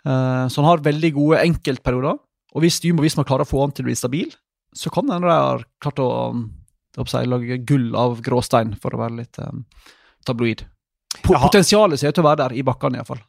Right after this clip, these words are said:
Speaker 2: Han
Speaker 1: Så
Speaker 2: er sånn som de plutselig kan sette inn i Spania rundt, ikke sant, på slutten av sesongen og kan være med der, og sånn, sånn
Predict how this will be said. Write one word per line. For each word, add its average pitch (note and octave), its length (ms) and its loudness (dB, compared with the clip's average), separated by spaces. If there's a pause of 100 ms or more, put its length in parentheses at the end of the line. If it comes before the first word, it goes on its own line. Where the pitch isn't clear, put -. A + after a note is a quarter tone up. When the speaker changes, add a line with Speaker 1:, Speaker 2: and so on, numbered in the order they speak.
Speaker 2:
Han D#3+ 140 0
Speaker 1:
Så E3 100 2
Speaker 2:
er B2+ 160 4
sånn B2 120 -2
som B2+ 160 -8
de A#2 100 -6
plutselig G#2+ 420 -6
kan G2+ 220 -4
sette - 340 -8
inn F#2 80 -4
i F#2+ 80 -4
Spania F#2 440 -2
rundt, F#2 220 -8
ikke G2 80 -10
sant, F#2+ 140 -6
på - 100 -18
slutten F#2+ 180 -8
av F2+ 100 -8
sesongen F#2 340 -6
og F#2 220 -4
kan F#2 220 -6
være F2 240 -4
med F2+ 180 -10
der, F2 220 -6
og F#2 60 -6
sånn, G2 140 -6
sånn F#2+ 180 -6